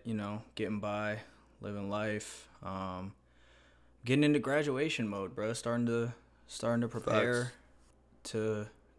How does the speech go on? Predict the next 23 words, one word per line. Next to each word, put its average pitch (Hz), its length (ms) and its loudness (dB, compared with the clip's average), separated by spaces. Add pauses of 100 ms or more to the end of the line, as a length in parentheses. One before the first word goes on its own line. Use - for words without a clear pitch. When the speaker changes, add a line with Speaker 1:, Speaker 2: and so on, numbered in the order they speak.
(180)
Speaker 1:
to - 100 -10
graduate 113 600 0
and 104 100 -4
be 104 80 -2
done 113 240 -2
with 110 80 -4
school. 123 420 -2 (240)
It's 110 220 -6
a, 113 300 -2
it's - 100 -4
a 147 60 2
weird 147 260 4
Speaker 2:
Yes, - 60 -10
Speaker 1:
feeling, 135 380 0
you 110 40 4
Speaker 2:
sir. 117 60 4
Speaker 1:
know? 139 180 2 (920)
Speaker 2:
It 101 80 0
is, 104 260 8
bro. 101 240 0
I 107 40 0
got 104 180 4
about, 98 280 4